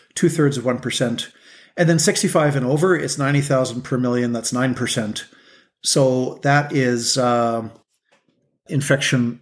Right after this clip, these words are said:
fatality rate. And so again, we know about this virus that if you're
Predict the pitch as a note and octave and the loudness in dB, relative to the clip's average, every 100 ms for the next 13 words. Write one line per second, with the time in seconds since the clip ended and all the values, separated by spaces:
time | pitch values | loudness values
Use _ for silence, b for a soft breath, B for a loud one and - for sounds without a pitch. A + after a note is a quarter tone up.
0 | _ - C3+ C3 B2 A#2 A#2 A2+ - _ | _ -4 -4 0 0 0 -2 -4 -8 _
1 | _ _ _ - C3 A2 - - b b | _ _ _ 0 0 0 -4 -6 b b
2 | b b - C3 C3 D3+ C#3 D3+ A#2+ B2 | b b -4 -2 2 2 4 2 2 2
3 | B2+ C#3 D3+ C3 B2 A#2+ B2+ A#2 - - | 4 4 4 2 -2 -2 -4 -2 -4 -6
4 | - C#3+ C3+ B2 A2+ A#2 - - - B2 | -12 -4 0 2 2 0 -2 -4 -6 -4
5 | A#2 A#2 - _ _ B B B B - | -4 -6 -8 _ _ B B B B -6
6 | B2 - B2 A#2+ - | -4 0 0 0 -4